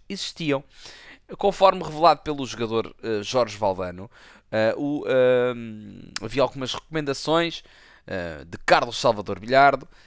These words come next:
que eram rituais que tinham que ser feitos. Então, o autocarro que levava os jogadores ao estádio tinha que ouvir sempre três músicas completas.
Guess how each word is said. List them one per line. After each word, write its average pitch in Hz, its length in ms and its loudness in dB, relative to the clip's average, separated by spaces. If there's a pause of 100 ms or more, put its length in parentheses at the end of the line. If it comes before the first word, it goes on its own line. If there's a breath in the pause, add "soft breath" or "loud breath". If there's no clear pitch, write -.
(140 soft breath)
que 160 120 -4
eram 160 100 -2
rituais 143 480 2
que - 60 -12
tinham 139 200 -8
que 131 100 -12
ser 113 140 -6
feitos. - 380 -12
Então, 156 260 -2 (240 loud breath)
o 143 160 -4 (140)
autocarro 151 720 4
que 131 60 -10
levava 127 340 2
os 120 60 -8
jogadores 110 320 -4
ao 127 60 -4
estádio 131 360 -4 (240 soft breath)
tinha 170 220 -4
que - 100 -6
ouvir 135 220 -6
sempre 139 320 -6
três 160 340 -4
músicas 139 480 -8
completas. 90 600 -10